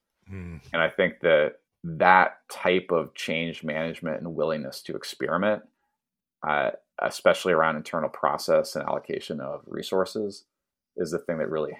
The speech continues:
Speaker 2: hangs up certain institutions on making forward progress.
Speaker 1: Yeah, that's a very good point. I mean, um, you know, yeah, a-, a-, anymore just in the, this, uh, kinda day and age of ed tech, there's, you know, depending on what your problem is, there's gonna be a lot of solutions out there. And,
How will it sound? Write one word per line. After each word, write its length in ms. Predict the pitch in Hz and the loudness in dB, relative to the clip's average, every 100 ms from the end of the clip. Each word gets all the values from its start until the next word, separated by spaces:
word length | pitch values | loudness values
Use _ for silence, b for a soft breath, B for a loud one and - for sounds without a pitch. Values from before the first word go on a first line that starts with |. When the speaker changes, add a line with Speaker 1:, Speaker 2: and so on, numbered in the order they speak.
| - | -8
Speaker 2:
hangs 320 | 80 73 78 | -6 -6 -4
up 260 | 73 71 _ | -4 -4 _
certain 480 | - 82 76 73 - | -6 -4 -4 -10 -14
institutions 680 | 78 - - 80 - - - | -16 -14 -12 -10 -10 -12 -10
on 140 | - - | -10 -10
making 280 | - - | -12 -14
forward 260 | - - - | -10 -8 -6
progress. 540 | - - - - - - _ _ _ _ _ _ - _ _ _ _ _ _ _ _ _ _ _ _ 135 | -6 -6 -8 -12 -18 -20 _ _ _ _ _ _ -20 _ _ _ _ _ _ _ _ _ _ _ _ -8
Speaker 1:
Yeah, 180 | 170 226 | -6 -4
that's 180 | 151 202 | -6 -6
a 40 | |
very 240 | 226 240 | -4 -2
good 160 | 214 185 | -4 -4
point. 280 | 127 170 135 | 0 2 4
I 40 | |
mean, 340 | 110 107 104 131 | 4 2 0 0
um, 540 | 113 101 101 98 104 _ _ _ _ _ _ | 2 2 0 -8 -10 _ _ _ _ _ _
you 80 | 151 | -2
know, 80 | 113 | 0
yeah, 200 | 135 107 | 4 4
a-, 280 | 98 131 123 | 4 4 2
a-, 120 | 160 | 2
anymore 520 | 143 139 127 120 117 | 2 2 4 4 2
just 220 | 113 - | 0 -4
in 80 | 110 | -4
the, 200 | 101 107 | -2 -2
this, 200 | 135 113 | -2 -6
uh, 340 | 165 127 120 - - | -4 -4 -4 -6 -10
kinda 140 | - 107 | -6 2
day 200 | 117 117 | 6 6
and 100 | 113 | 8
age 200 | 117 113 | 4 2
of 80 | 135 | 0
ed 200 | 117 101 | 0 2
tech, 300 | 120 107 - | 4 4 4
there's, 320 | 104 98 - b b b b _ - | -2 -2 -8 b b b b _ -8
you 80 | 120 | -4
know, 100 | 104 | -4
depending 300 | 98 120 107 | 0 0 2
on 40 | |
what 100 | 113 | -2
your 80 | 123 | 2
problem 360 | 180 175 151 147 | 4 4 6 2
is, 120 | 120 | 2
there's 140 | 107 | -2
gonna 120 | 120 | -2
be 60 | 107 | -2
a 60 | 101 | 0
lot 120 | 98 | 0
of 60 | |
solutions 440 | - 120 139 123 120 | -2 -2 -2 -2 0
out 180 | 113 117 | 2 4
there. 440 | 110 107 107 123 | 4 6 2 0
And, 460 | 110 101 95 92 | -2 -2 -4 -8